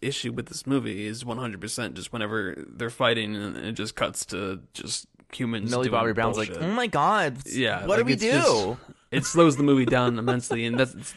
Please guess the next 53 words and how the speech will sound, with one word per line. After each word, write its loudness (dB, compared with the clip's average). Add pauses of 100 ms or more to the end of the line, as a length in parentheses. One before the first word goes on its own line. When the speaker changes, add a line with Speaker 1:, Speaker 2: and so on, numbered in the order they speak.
Speaker 1:
that's 6
the -10
thing. 2
The 0
movie's 2
pretty -2
fast-paced 0
to -10
begin 0
with. -2
It's -2
under 4
two -4
hours. -2
Like, -6
the -2
movie 4
wraps 0
up 4
at, 2
like, -4
one -2
forty-five, -6
and -8
it's -8
like, -6 (440)
"Oh." 6 (240)
Speaker 2:
It's -4
crazy, -2
yeah. 0
I 2
did -2
not 12
Speaker 1:
Perfect. 4
Speaker 2:
expect -2 (140)
that. 0 (160)
Speaker 1:
<laughs> -20
Sweet. 8
They 6
got 6
right 6
to -6
the 0
point, 2
and, -2
uh, 2 (760)
but, 6
I 2
mean, 0
yeah, -2
I -6
mean, -2
it's, -2